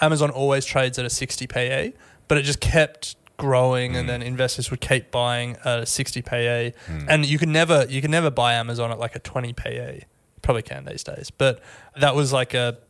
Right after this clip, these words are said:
Speaker 1: thing that did the rounds on investing podcasts, uh, over the last decade.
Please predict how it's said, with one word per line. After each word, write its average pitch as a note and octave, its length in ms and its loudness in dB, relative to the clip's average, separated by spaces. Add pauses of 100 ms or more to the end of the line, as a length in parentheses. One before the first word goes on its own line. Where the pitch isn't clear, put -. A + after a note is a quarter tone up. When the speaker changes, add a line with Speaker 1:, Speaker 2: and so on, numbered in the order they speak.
(160)
Speaker 1:
thing C3+ 200 0
that B2 180 -4
did C3+ 100 -4
the B2 80 0
rounds A#2 360 -2
on A#2 80 -6
investing A#2 420 -8
podcasts, - 720 -6 (260)
uh, B2+ 200 2
over B2+ 120 0
the B2 80 -2
last B2+ 280 -2
decade. B2+ 420 -2